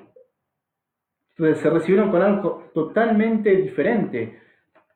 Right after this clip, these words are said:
a un hombre que era falso profeta, a un hombre mago. Entonces vemos que, eh, lejos estaba de, de que, de que los papeles estén,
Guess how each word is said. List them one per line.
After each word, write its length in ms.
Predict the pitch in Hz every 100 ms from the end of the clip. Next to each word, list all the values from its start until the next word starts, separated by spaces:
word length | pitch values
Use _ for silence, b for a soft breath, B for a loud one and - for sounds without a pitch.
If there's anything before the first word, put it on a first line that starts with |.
| _ _
a 80 | 139
un 160 | 143 151
hombre 300 | 151 147 139
que 380 | 131 127 123 135
era 200 | 127 127
falso 320 | 123 - -
profeta, 800 | 123 - 202 196 151 151 - -
a 60 | 127
un 120 | 139
hombre 460 | 143 147 139 127 123
mago. 760 | 127 220 156 139 165 - - _ _ _ _ _ _ _ _ _
Entonces 360 | - 156 165 147
vemos 360 | 190 190 190
que, 480 | 143 127 123 120 - _ _ _
eh, 280 | 123 117 -
lejos 500 | 143 170 208 208 -
estaba 520 | 135 - 180 170 139
de, 320 | 127 120 120 120
de 240 | 127 -
que, 260 | - - -
de 260 | 151 127
que 160 | - 120
los 160 | 120 -
papeles 420 | 120 180 185 -
estén, 460 | 127 151 151 147